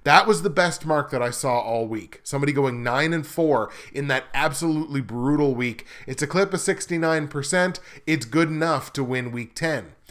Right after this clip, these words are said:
Rel Eagles Fly remains the overall leader. However, he has now been joined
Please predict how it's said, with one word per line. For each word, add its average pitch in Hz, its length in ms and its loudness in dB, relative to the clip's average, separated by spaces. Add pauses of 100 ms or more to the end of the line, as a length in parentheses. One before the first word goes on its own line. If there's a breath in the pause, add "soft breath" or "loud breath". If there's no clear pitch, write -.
(220 loud breath)
Rel 170 400 4
Eagles 165 400 0
Fly 151 340 4
remains 147 600 0
the 160 160 2
overall 143 480 2
leader. 139 280 0
However, 139 380 2
he 151 100 -2
has 135 100 -4
now 147 180 0
been 143 180 -4
joined 143 540 -2